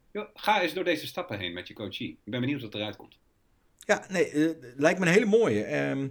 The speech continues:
Speaker 2: ik merk zelf ook in deze periode, ik, eh, eh, eh,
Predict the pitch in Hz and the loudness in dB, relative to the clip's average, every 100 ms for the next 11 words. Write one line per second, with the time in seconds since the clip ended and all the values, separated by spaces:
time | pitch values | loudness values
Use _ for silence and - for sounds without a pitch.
0 | - - - _ 156 170 175 160 202 170 | -8 -20 -20 _ -2 0 0 4 4 6
1 | 208 202 175 190 170 190 165 180 185 175 | 4 2 -2 -2 -2 -4 -4 -2 -4 -4
2 | - 202 170 165 160 160 - 143 143 139 | -4 -4 -2 -2 -2 -4 -4 -2 -2 -4
3 | 147 165 131 | -6 -6 -6